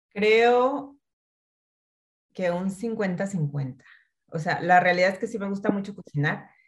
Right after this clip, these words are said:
Eh, no te puedo decir que, este, soy la que siempre cocina y deja de hacer mil cosas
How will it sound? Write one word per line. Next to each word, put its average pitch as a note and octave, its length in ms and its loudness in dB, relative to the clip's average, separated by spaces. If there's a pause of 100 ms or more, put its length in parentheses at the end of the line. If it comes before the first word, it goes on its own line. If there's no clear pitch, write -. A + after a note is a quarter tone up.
(280)
Eh, E3 440 -2
no A#3+ 180 0
te D4 100 -4
puedo B3+ 200 4
decir F3 440 0
que, D#3+ 360 -4 (640)
este, D3 840 -4
soy D#3 340 0
la E3+ 220 0
que D#3+ 120 -4
siempre D#3 460 0
cocina D#3 440 -2
y D3 40 4
deja D#3 320 2
de D#3+ 60 0
hacer D3+ 180 -2
mil D#3 200 -2
cosas D#3 380 -4